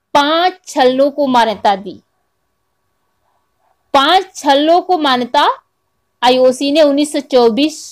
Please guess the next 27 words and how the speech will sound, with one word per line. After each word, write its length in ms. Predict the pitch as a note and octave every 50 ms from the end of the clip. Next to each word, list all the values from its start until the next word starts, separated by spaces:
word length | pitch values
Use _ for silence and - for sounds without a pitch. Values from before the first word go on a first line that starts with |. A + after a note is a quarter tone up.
| - _ _ -
पेरिस 440 | G3 D4+ D4 D#4 E4+ F4+ F4 - - - -
फ्रांस 380 | - B3+ A#3+ A#3+ B3+ B3 B3 A#3
में 120 | G#3+ G3+ F#3
दी, 160 | - E3+ E3 - _ _ _ _ _ -
ये 100 | - C#4+
ध्यान 300 | A3+ A3+ C#4+ A#3+ A#3+ A#3+
में 140 | A#3 A3+ G#3+
रखिएगा। 480 | F#3+ F#3+ - - G3 F3 E3 C3+ - - _ _ _ _ _ _ _ -
ये 60 | B3+
पांच 420 | B3+ - C#4 C#4+ D#4+ F4 F4 - -
छल्ले 300 | - F4+ D#4 E4 D#4+ E4+
कौन 280 | E4+ E4+ D4 D4+ D#4 D#4
कौन 260 | D#4 E4+ D#4+ D#4+ D#4+
से 140 | D#4 D#4+ D#4
हैं 160 | D#4+ D#4 C4
दोस्तों, 440 | D4 D4+ D4+ D#4 - D#4+ F4 F#4+ E4
किस 380 | - _ _ - - D#4 D#4
किस 220 | - - D#4+ - -
रंग 200 | C#4 D4 D4 D4
के 80 | D#4
होते 300 | D#4 D#4 C#4+ C#4 D4 D4+
हैं? 220 | D4+ D#4+ E4 F4+ A4 A4+ _ _ _ _ _ _ _ _ _ _ _ _ _ _ _ _ -
नीला, 340 | B3 C#4 C#4 D4+ D#4+ E4 E4+
पीला, 420 | E4+ E4+ D4+ C4+ C4 C#4+ C#4+ D4+ D#4+
काला, 420 | D#4 - C4 A#3+ A#3 A#3+ B3+ C4 C#4+
हरा, 440 | C#4+ C4 C4+ A3+ A3+ A#3 A#3 A#3+
लाल, 400 | A#3+ A#3 A3 A3+ A3 G#3+ F#3+ -